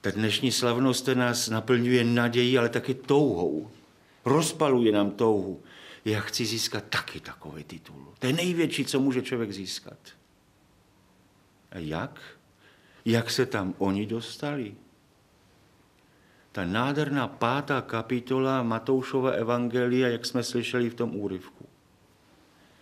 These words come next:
Magna charta Ježíše Krista, zakladající listina Božího království.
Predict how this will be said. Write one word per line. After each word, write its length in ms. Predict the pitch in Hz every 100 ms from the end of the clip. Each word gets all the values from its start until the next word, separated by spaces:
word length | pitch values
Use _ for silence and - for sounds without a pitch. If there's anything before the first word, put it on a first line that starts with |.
| _ _ _ _ _ _ _ _ _ _ _ _ -
Magna 420 | 92 127 123 123
charta 400 | 104 113 107 107
Ježíše 500 | 104 98 92 87 98
Krista, 560 | - 85 80 - 90 - - _ -
zakladající 1040 | 90 123 127 120 120 117 107 - 117 107
listina 600 | 104 120 - - 117 107
Božího 520 | 101 113 101 104 110
království. 880 | 104 104 101 101 95 - - 127 127